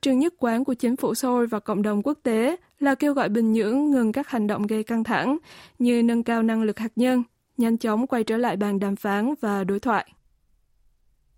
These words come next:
Hàn Quốc sẽ công bố quyết định tháo bỏ khẩu trang ngoài trời vào ngày hai mươi chín tháng tư.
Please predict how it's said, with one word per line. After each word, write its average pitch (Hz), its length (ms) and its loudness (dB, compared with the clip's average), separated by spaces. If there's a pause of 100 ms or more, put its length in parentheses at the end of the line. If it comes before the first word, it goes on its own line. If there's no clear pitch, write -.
(720)
Hàn 277 280 2
Quốc 359 220 2
sẽ 269 180 2
công 277 240 2
bố 247 140 4
quyết 339 180 2
định 233 180 2
tháo 247 240 0
bỏ 240 180 0
khẩu 226 200 0
trang 240 240 0
ngoài 226 120 2
trời 220 260 0
vào 214 140 0
ngày 214 120 0
hai 226 140 0
mươi 226 180 4
chín 226 200 0
tháng 277 160 0
tư. 254 280 2